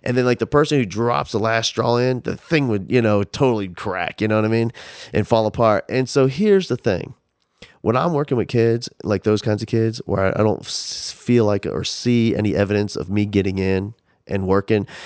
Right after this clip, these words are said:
what I'm thinking, I'm just putting straw in the basket, man. I'm putting more straw and more straw and more straw. And eventually, it might be three years from now, five years,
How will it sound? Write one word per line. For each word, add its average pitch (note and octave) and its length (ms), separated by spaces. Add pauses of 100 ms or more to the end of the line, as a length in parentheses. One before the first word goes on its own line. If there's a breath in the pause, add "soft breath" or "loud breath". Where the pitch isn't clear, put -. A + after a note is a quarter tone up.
(120 loud breath)
what - 160
I'm G#2 140
thinking, A2+ 260
I'm G2+ 140
just F#2 140
putting - 180
straw - 340
in G1+ 60
the G1+ 80
basket, - 400
man. D3 240
I'm - 80
putting - 200
more F#2+ 240
straw F2+ 420
and - 200
more F#2+ 180
straw F2+ 460
and A2+ 140
more F#2+ 240
straw. F2 400 (480 loud breath)
And A#2 160
eventually, G2+ 800 (640)
it C3 120
might C#3+ 140
be G#2 120
three A2 260
years A2 180
from A2+ 120
now, A#2 280 (360)
five G#2+ 440
years, A#2 160